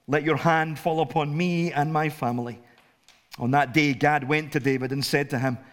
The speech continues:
'Go up and build an altar to the Lord on the threshing floor of Araunah the Jebusite.' So David went up as the Lord had commanded through Gad.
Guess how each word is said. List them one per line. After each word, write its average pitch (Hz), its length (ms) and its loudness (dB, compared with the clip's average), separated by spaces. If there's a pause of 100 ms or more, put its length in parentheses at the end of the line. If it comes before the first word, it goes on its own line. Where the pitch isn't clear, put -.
(340)
'Go 160 200 4
up 156 240 2
and 139 140 -2
build 156 200 2
an 143 120 0
altar 156 360 2
to 156 120 -8
the 139 100 0
Lord 156 440 2
on 139 80 -2
the 131 100 0
threshing 156 480 -2
floor 151 420 0 (360)
of 131 180 0
Araunah 147 440 2
the 139 100 -2
Jebusite.' 143 840 -4 (100)
So - 140 -4
David 156 280 2
went 151 180 -2
up 160 260 4
as 156 120 0
the 156 80 0
Lord 156 300 0
had 143 120 -8
commanded 156 500 0
through 139 200 -4
Gad. 139 400 0